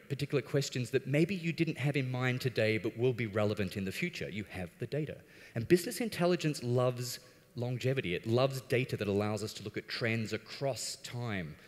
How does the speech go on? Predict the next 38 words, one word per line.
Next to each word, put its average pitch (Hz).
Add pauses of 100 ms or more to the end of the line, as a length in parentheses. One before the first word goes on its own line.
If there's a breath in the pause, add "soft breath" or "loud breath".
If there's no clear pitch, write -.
(140 loud breath)
What 110
happened 156
over 98
the 90
past 98
ten 95
years 90
with 120
browsing 120
patterns? 76 (1000 loud breath)
You 104
may 107
also 127 (540)
use 104
E 107
T 101
L 95
processes 123
to 117
take 156
from 101
this 95
occasionally. 104 (380 loud breath)
Now, 131
in 135
fact, 147
you 120
could 170
perform 135
an 123
E 131
T 123
L 117 (100)
daily 110
from 107
the 101
big 110
data. 113